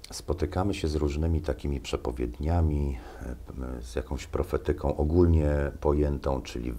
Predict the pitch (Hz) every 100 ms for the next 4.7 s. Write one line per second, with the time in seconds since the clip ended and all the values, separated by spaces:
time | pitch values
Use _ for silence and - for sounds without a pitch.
0 | 52 - - - 76 80 76 71 69 69
1 | - - - 65 - - - - - 82
2 | 80 69 - - 67 64 57 57 95 -
3 | - - - - - - - - - -
4 | - - 78 78 85 117 85